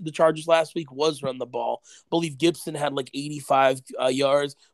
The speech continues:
but he only had, like, fifteen or sixteen carries. I really think Zeke's gotta get twenty plus today. I think Pollard's gotta get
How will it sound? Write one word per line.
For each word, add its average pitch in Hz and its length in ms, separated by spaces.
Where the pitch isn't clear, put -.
but 151 80
he 156 60
only 180 120
had, 185 160
like, 143 160
fifteen 175 420
or 139 80
sixteen 156 520
carries. 151 440
I 180 120
really 180 240
think 160 200
Zeke's 151 280
gotta 147 240
get 139 180
twenty 151 300
plus 143 360
today. 147 360
I 139 80
think 135 280
Pollard's 147 440
gotta 143 240
get 143 240